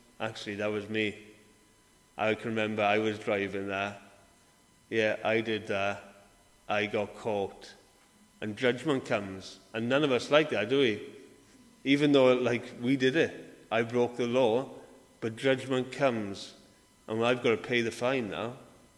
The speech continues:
because that's happened. And we can neglect God's love, but we can't neglect his judgment. God is a God of love, but he's a God of justice. And so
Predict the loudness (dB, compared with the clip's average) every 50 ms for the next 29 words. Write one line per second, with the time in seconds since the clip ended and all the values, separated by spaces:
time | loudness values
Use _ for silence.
0 | _ _ _ -20 -20 -20 _ -6 -4 -2 0 0 0 0 2 2 2 2 2 0
1 | -2 -2 -6 -10 -16 -20 -20 -20 -20 -20 _ _ -2 0 0 0 0 0 0 4
2 | 4 2 2 4 4 2 2 2 -2 -8 -12 -16 -18 -4 0 4 4 4 2 2
3 | -2 -2 0 0 0 0 -2 -4 -10 -16 -18 -20 -20 -20 -20 -20 _ _ _ _
4 | _ _ _ _ _ -20 -20 -20 -20 -20 _ _ _ _ -6 -6 -4 -4 -4 -6
5 | -4 -4 -2 -2 -2 -2 -2 -4 -6 -2 -2 -2 -2 -2 -4 -8 -8 -6 -4 -4
6 | -4 -4 -4 -8 -8 -8 -8 -12 -16 -20 -20 -20 -20 _ _ _ _ _ _ _
7 | _ _ _ _ _ _ _ _ _ _ _ _ -2 0 0 2 0 0 -2 -2
8 | -2 0 0 2 2 2 0 -2 -4 -2 0 0 0 0 -2 -6 -8 -6 -4 -4
9 | -4 -4 -6 -6 -4 -2 -2 0 0 -2 -6 -4 -4 -4 -4 -4 -6 -8 -6 -8
10 | -8 -8 -10 -14 -14 -16 -18 -18 -20 -20 -20 -20 -20 -20 -20 -20 -14 _ -8 -6
11 | 0 2 2